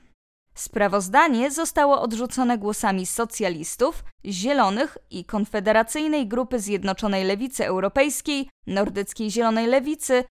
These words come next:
oraz Europejskich Konserwatystów i Reformatorów, do których należą między innymi Prawo i Sprawiedliwość oraz Tożsamość i Demokracja. Największa frakcja w Parlamencie Europejskim,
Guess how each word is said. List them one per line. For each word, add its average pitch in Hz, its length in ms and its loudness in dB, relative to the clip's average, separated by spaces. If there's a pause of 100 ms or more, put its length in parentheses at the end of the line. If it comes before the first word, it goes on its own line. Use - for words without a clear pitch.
(120)
oraz 339 440 4
Europejskich 262 800 0
Konserwatystów 214 1000 -4
i 185 60 -2
Reformatorów, 220 880 0 (280)
do 175 120 -4
których 185 280 -6
należą 214 360 2
między 214 320 0
innymi 214 380 2
Prawo 311 340 4
i 285 120 -8
Sprawiedliwość 233 920 -2 (280)
oraz 302 360 4 (100)
Tożsamość 196 760 0
i 226 80 -2
Demokracja. 180 760 0 (540)
Największa 214 540 0
frakcja 196 540 0
w - 140 -16
Parlamencie 196 600 0
Europejskim, 190 840 0